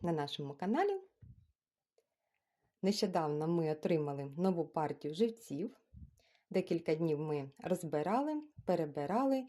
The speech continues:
і вже все, що готове до відправочки, вже добавлено на сайт. Зараз швиденько покажу, що отримали,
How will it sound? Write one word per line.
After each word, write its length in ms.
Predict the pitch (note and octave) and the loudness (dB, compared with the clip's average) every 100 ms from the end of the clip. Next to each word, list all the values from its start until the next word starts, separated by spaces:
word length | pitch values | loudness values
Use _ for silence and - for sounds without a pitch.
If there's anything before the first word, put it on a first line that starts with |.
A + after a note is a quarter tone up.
| - - _ | -12 -20 _
і 160 | G3+ G3+ | 0 0
вже 200 | E3+ F3 | 4 2
все, 360 | E3+ - E3+ C#3+ | 2 0 0 0
що 380 | - F3 D3 - | -4 -2 -2 -2
готове 480 | D3+ E3+ D#3 C#3 C#3+ | -2 0 2 0 2
до 140 | D3 | 0
відправочки, 720 | E3 - D4 F#4 F4+ - A#3 | 0 -2 0 2 0 0 0
вже 320 | F#3 F3 A#3+ | 0 0 0
добавлено 680 | A#3 E3 D3+ F#3+ F#3+ D#3+ C#3+ | 2 0 0 -2 -2 -4 -4
на 220 | D3 F3 | -4 -6
сайт. 460 | - - C3+ C3 - _ _ _ _ _ _ - | -6 -6 -6 -8 -18 _ _ _ _ _ _ -2
Зараз 340 | F#3 D#3+ D3+ | 0 0 0
швиденько 600 | E3 D#3+ C#3+ C#3 C#3 C#3+ - | 0 0 -2 -2 -6 -8 -6
покажу, 460 | E3+ E3 D#3+ C#3+ C#3 | -4 0 0 0 -6
що 320 | - D#3+ - | -2 0 0
отримали, 720 | C#3 - D3 C3+ D3 G#3+ D#4+ | -2 -4 -4 -2 -2 -2 -4